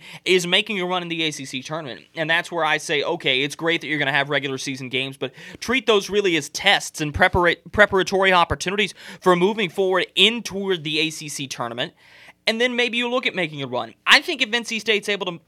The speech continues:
bump their way up to a ten or eleven seed, give themselves, you know, what could be considered an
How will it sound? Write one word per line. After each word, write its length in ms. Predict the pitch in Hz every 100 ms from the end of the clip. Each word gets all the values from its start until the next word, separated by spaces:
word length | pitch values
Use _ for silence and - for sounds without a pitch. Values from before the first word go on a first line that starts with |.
| -
bump 320 | 160 190 196
their 120 | 214
way 220 | 185 196
up 220 | 202 202 _ _ -
to 180 | 202 185
a 100 | 185
ten 420 | - 165 214 208
or 120 | 196
eleven 340 | 165 151 165
seed, 380 | 190 - 240 233 - -
give 160 | - 196
themselves, 600 | 196 185 208 196 190 175 _ _ _ - - _
you 120 | 202
know, 120 | 202
what 260 | 185 196 -
could 180 | 226 190
be 120 | 202
considered 400 | 185 165 190 170
an 140 | 156